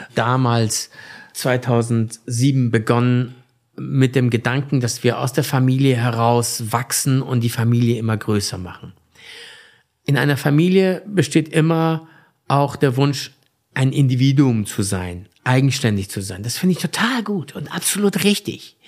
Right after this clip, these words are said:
Nur es ist auch in einer Familie immer ein Aspekt des Wirs da. Also des Ichs gerne, aber auch ein Aspekt von wir. Und ich wünsche mir, dass wir in unserer Gruppe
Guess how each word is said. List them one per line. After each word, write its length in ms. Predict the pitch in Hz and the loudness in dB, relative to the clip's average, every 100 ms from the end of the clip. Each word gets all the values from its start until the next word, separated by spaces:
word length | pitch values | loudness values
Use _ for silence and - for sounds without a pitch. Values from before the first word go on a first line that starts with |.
| - - - | -16 -14 -4
Nur 300 | - 165 180 - | 2 4 2 0
es 140 | 151 | -2
ist 220 | 208 - 170 | -2 -2 -2
auch 140 | 151 | -2
in 100 | 175 | -2
einer 240 | 165 160 | 0 0
Familie 360 | 147 160 160 156 | 0 0 0 0
immer 280 | - 202 208 | 2 2 4
ein 180 | 185 170 | 0 0
Aspekt 680 | 147 - - 170 - - - | -2 -4 -4 -6 -6 -12 -6
des 200 | 147 - | -4 0
Wirs 640 | 127 143 175 170 - - | 2 4 4 4 0 -8
da. 220 | - 92 - _ _ _ _ | -10 -14 -16 _ _ _ _
Also 220 | 131 120 110 | 0 0 0
des 200 | 117 - - _ _ _ | -4 -8 -14 _ _ _
Ichs 540 | 147 185 233 - - - _ _ | 2 2 0 -8 -10 -12 _ _
gerne, 540 | 151 123 139 165 214 247 - - - | -8 -2 0 2 0 -2 -10 -20 -4
aber 300 | 147 151 151 | 0 2 0
auch 220 | 165 139 - | -2 -6 -2
ein 180 | 160 143 | 0 0
Aspekt 380 | 135 - 151 - | -4 -6 -6 -4
von 240 | - 131 | -2 0
wir. 440 | 120 127 123 98 98 - - - | 2 2 2 -2 -8 -18 -18 -10
Und 140 | 135 | -4
ich 200 | 147 165 | -2 0
wünsche 280 | 196 175 - | 0 0 0
mir, 260 | 160 156 147 - - - | 0 0 -2 -8 -20 -4
dass 220 | 139 - | -2 0
wir 140 | 139 | 0
in 120 | 123 | 0
unserer 300 | 120 147 135 139 | 0 0 2 0
Gruppe 480 | 143 139 139 131 | 0 2 2 2